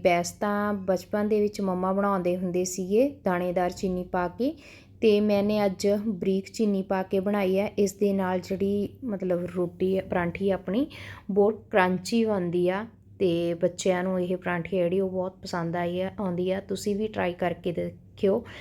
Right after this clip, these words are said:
ਤੇ ਕਿਹਨੇ ਕਿਹਨੇ ਬਚਪਨ ਦੇ ਵਿੱਚ ਇਹ ਪਰਾਂਠੀ ਆ ਜਿਹੜੀ ਖਾਧੀ ਆ, ਤੇ ਉਹ ਵੀ ਜ਼ਰੂਰ ਕੁਮੈਂਟ ਕਰਕੇ ਦੱਸਿਓ। ਤੇ ਤੁਹਾਨੂੰ ਇਹ ਵੀਡੀਓ ਕਿਵੇਂ ਲੱਗੀ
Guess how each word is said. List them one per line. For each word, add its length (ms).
ਤੇ 140
ਕਿਹਨੇ 360
ਕਿਹਨੇ 260
ਬਚਪਨ 460
ਦੇ 140
ਵਿੱਚ 260
ਇਹ 260
ਪਰਾਂਠੀ 480
ਆ 80
ਜਿਹੜੀ 280
ਖਾਧੀ 440
ਆ, 160
ਤੇ 280
ਉਹ 160
ਵੀ 180
ਜ਼ਰੂਰ 360
ਕੁਮੈਂਟ 340
ਕਰਕੇ 400
ਦੱਸਿਓ। 460
ਤੇ 380
ਤੁਹਾਨੂੰ 480
ਇਹ 60
ਵੀਡੀਓ 380
ਕਿਵੇਂ 280
ਲੱਗੀ 500